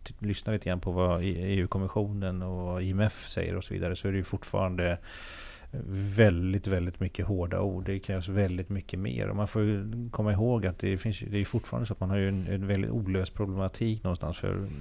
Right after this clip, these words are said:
medans E U-kommissionen och även den re-, grekiska regeringen säger att de ska hålla ett överskott i primärbalansen på tre och en halv procent under,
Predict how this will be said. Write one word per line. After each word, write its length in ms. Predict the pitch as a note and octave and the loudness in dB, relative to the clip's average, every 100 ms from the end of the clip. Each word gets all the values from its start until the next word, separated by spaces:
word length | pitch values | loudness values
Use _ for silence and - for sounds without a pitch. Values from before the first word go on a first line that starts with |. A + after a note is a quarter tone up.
| - - | -8 -8
medans 600 | G2 G2 F#2+ F#2+ F#2+ - | -4 0 2 2 0 -2
E 240 | G#2 G2 F#2 | 0 4 4
U-kommissionen 720 | F#2 F#2+ F#2 B2+ B2 A2 G2+ | 2 2 0 0 0 0 2
och 60 | |
även 560 | F#2 F2 G#2+ A2+ A2 G2+ | 2 2 0 0 0 0
den 220 | F#2+ F#2+ | 0 0
re-, 100 | F#2 F#2+ | 0 0
grekiska 400 | F#2+ F2+ - F2 | 0 0 -2 -2
regeringen 520 | F2 F#2 A#2 A2 G2+ | -2 0 0 0 0
säger 180 | - F2 | 0 -2
att 60 | F#2 | -2
de 80 | |
ska 140 | - F2+ | -4 -2
hålla 240 | F#2 F2 | 0 0
ett 140 | F2 F#2+ | 0 0
överskott 540 | F2+ F2 - G#2+ - | 0 -2 -2 -2 -2
i 40 | |
primärbalansen 840 | - F#2+ F#2 F2 F#2 A2 G#2 - F2+ | -4 -2 -2 -2 0 0 -2 -4 -4
på 120 | F#2 | -4
tre 200 | F2+ F2+ | -4 -2
och 60 | F2 | -2
en 60 | |
halv 160 | F2 E2+ | -4 -4
procent 480 | F#2+ - G2 F2+ - | -6 -4 -4 -4 -6
under, 380 | F2+ F#2 F#2 | -4 -4 -4